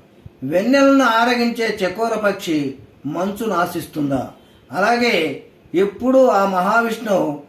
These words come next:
పాదార విందాలను ధ్యానించే నా మనస్సు ఇతరుల వైపు ఎలా వెళ్ళగలుగుతున్నా-, తుంది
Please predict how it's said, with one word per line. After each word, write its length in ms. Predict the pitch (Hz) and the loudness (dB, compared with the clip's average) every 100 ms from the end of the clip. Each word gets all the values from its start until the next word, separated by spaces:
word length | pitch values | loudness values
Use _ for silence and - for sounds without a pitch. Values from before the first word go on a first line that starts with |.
| - 165 | -14 -2
పాదార 420 | 190 202 233 247 | 0 2 2 2
విందాలను 560 | 247 233 226 226 214 185 | 2 2 2 0 -4 -4
ధ్యానించే 560 | 185 202 202 196 185 | -4 -4 -4 -2 -2
నా 160 | 180 170 | 0 -2
మనస్సు 680 | 160 180 190 196 151 139 - - - _ | -2 -4 -4 -4 -4 -6 -12 -20 -20 _
ఇతరుల 440 | 185 196 240 247 220 | -2 2 2 2 2
వైపు 500 | 202 190 196 226 226 - | 2 0 -2 -6 -6 -8
ఎలా 260 | 160 196 214 | -2 0 2
వెళ్ళగలుగుతున్నా-, 1120 | 196 185 185 180 170 170 156 156 151 135 - | 2 0 0 0 0 -4 -6 -6 -6 -8 -12
తుంది 540 | 165 160 165 151 120 | -10 -6 -4 -4 -6